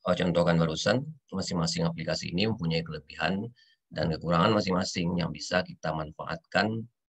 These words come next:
jika kita sudah, eh, mempelajari bagaimana cara menggunakannya. Nah, Canva ini setahu saya juga dapat menggunakan, ya, digunakan untuk, eh, memperoleh, ya, template video kekinian. Saya juga pernah memanfaatkan ini.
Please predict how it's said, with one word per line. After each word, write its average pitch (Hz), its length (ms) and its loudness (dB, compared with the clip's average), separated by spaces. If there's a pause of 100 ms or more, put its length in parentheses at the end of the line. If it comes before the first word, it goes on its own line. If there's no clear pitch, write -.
(540)
jika 101 160 4
kita 95 320 2
sudah, 82 400 2
eh, 73 360 -8 (120)
mempelajari 78 640 -4
bagaimana 76 400 -6
cara 78 320 -4
menggunakannya. - 800 -10 (880)
Nah, 92 240 4
Canva 95 480 4
ini 110 240 4
setahu 127 320 2
saya 101 240 6
juga 87 480 2 (480)
dapat 85 400 6
menggunakan, 90 800 2
ya, 85 80 2
digunakan 85 480 4
untuk, 87 320 -2
eh, 80 340 2 (140)
memperoleh, 98 400 6
ya, 90 240 -2
template 85 560 2
video 87 400 4
kekinian. 85 480 2 (560)
Saya 85 80 -2
juga 82 320 0
pernah 78 240 -4
memanfaatkan 78 640 -6
ini. 151 320 -2